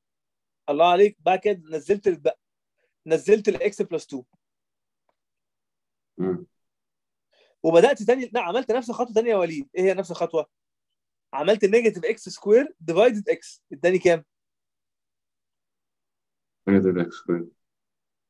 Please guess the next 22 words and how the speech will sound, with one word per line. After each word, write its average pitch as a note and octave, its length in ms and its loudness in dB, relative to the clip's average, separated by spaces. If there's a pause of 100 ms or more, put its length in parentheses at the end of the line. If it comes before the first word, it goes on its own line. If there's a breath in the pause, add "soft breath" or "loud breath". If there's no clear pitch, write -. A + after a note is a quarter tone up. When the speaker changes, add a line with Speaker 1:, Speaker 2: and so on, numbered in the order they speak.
(600)
Speaker 1:
لا، - 200 4 (100)
نيجاتيف F3 400 -4
x G3+ 140 0
بس، - 340 -2
مش C3+ 180 -10
عملت F3 280 0
نيجاتيف G3+ 240 0
اكس G3 180 -4
سكوير G3 260 6
ديفايد F3+ 280 2
نيجاتيف G#3+ 300 -2
x. - 180 -20 (1800)
ديفايد F#3+ 320 4
x - 60 2
Speaker 2:
آه. F#3+ 160 4
Speaker 1:
قصدي، B3 200 -2 (280)
أنا D3+ 100 -4
عملت G3+ 200 -2
ديفايد G3+ 340 -2
ده A3 80 2
أول G#3+ 200 0
ترم. A3+ 260 -4